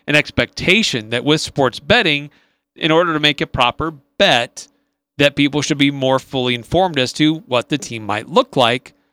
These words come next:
before the games are played. And so you see this in the N F L. It's a required, mandatory, uh,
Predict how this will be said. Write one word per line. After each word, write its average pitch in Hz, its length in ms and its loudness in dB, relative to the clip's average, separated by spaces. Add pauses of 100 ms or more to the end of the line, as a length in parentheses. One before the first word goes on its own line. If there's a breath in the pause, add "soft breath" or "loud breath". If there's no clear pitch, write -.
(240)
before 135 380 2
the 139 80 0
games 117 540 -6
are 139 120 0
played. 190 460 0 (420 soft breath)
And 135 160 0
so 147 200 2
you 143 120 -2
see 214 180 0
this 190 220 2
in 156 80 0
the 143 140 -2
N 120 100 0
F 107 140 -6
L. 185 220 4
It's - 120 -6
a 139 100 -2
required, 131 800 2 (140)
mandatory, 127 840 0 (800)
uh, 107 500 0